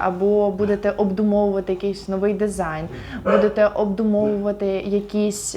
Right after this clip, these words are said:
ем, вирішення якихось справ. Так. Тері, баста! Posto tuo! Posto tuo! Швидко.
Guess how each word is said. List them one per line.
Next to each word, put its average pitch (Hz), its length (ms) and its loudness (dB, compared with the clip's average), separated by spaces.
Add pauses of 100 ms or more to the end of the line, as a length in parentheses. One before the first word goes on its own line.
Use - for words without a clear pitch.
ем, 185 840 6 (160)
вирішення 214 480 -2
якихось 202 420 -10
справ. 165 460 -4 (480)
Так. 151 240 -6 (600)
Тері, 277 380 6 (180)
баста! 233 520 6 (320)
Posto 294 320 4
tuo! 233 220 4 (2000)
Posto 311 380 6
tuo! 220 300 6 (2250)
Швидко. 247 460 4